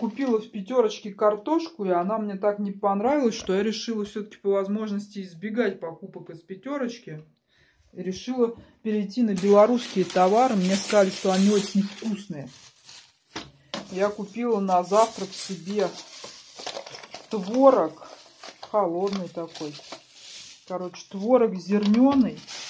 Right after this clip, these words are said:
Белорусский. Славянские традиции.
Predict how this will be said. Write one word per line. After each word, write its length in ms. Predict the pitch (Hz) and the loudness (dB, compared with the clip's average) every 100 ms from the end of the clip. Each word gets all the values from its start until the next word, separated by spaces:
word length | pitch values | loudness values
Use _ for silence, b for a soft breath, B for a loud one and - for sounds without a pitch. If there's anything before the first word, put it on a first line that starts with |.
| - - - - - - - - _ _ _ _ _ _ _ _ _ _ _ _ _ _ _ 165 160 | -16 -18 -20 -20 -20 -20 -20 -20 _ _ _ _ _ _ _ _ _ _ _ _ _ _ _ -20 -2
Белорусский. 1120 | 208 233 214 214 196 208 202 - - 151 143 _ _ _ _ _ _ _ _ _ _ _ _ _ _ _ _ _ _ _ | 6 6 6 4 2 0 -2 -6 -14 -12 -12 _ _ _ _ _ _ _ _ _ _ _ _ _ _ _ _ _ _ _
Славянские 760 | _ 185 185 202 202 208 196 190 | _ -2 0 2 0 -4 -8 -6
традиции. 800 | 185 185 185 185 - - 151 | -4 -4 -4 -8 -10 -14 -16